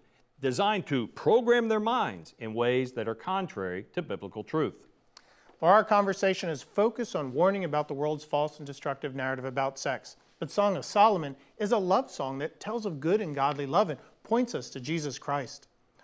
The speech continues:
Speaker 2: Well, our key verses this week is Song of Solomon two four and six three. They have clear messianic overtones. Collectively, Christians are called the bride of Christ, the church, and he is our bridegroom. In the language of Song of Solomon, Jesus is our beloved.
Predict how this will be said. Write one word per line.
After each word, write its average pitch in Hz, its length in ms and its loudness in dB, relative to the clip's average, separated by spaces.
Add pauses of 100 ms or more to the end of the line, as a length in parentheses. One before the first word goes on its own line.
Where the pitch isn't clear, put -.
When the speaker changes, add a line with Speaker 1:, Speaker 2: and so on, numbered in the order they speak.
Speaker 2:
Well, 175 120 4
our 185 80 8
key 220 160 -2
verses 190 360 -2
this 180 220 -4
week 170 220 -2
is 120 120 -6
Song 160 260 -2
of 143 100 -10
Solomon 170 480 -2
two 151 180 -6
four 170 400 -4
and 117 160 -10
six - 300 -10
three. 190 260 -2 (240)
They 180 100 -2
have 165 180 -2
clear 240 340 -4
messianic 147 560 -4
overtones. 131 600 -4 (280)
Collectively, 143 640 -2 (340)
Christians 156 480 -2
are 120 60 -8
called 143 260 -2
the 131 60 -10
bride 131 260 -2
of 117 100 -10
Christ, 196 320 -4
the 151 80 -8
church, 208 360 -2 (260)
and 131 140 -8
he 196 240 -2
is 147 120 -4
our 113 100 -6
bridegroom. 165 580 0 (260)
In 143 80 -8
the 139 80 -6
language 180 420 -2
of 135 100 -8
Song 175 260 -2
of 151 80 -6
Solomon, 190 440 2 (320)
Jesus 151 600 -6
is 127 160 -8
our 123 140 -4
beloved. 120 460 -8